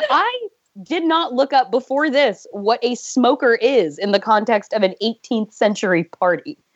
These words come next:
Speaker 2: But she hosts and organizes them, I suppose.
Speaker 1: Yeah. And
Speaker 2: And
Speaker 1: she's a
Speaker 2: she is
Speaker 1: soprano.
Speaker 2: <laughs> And she's a soprano, and for some reason, she is on this trip. I guess just 'cause she wants the cash.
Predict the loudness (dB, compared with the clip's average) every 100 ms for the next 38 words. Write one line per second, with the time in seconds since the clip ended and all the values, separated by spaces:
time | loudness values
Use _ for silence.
0 | _ _ -2 -2 -2 -4 -2 -2 0 -2
1 | -2 -8 -2 2 0 0 0 0 -2 -4
2 | -4 -4 -2 -2 0 -4 -2 -2 -2 -12
3 | _ _ _ -6 0 2 2 -2 -2 -2
4 | 0 0 0 -2 -4 _ _ _ _ -2
5 | -2 0 -2 0 0 0 -2 0 2 2
6 | 2 0 -2 -10 -6 -2 -2 -2 -6 -2
7 | -2 0 -4 0 0 0 -4 _ -14 -2
8 | 0 2 2 0 2 -2 -2 -6 -6 -2
9 | 0 0 -4 -4 -4 -2 -2 -2 -2 -2
10 | 0 -4 -8 -20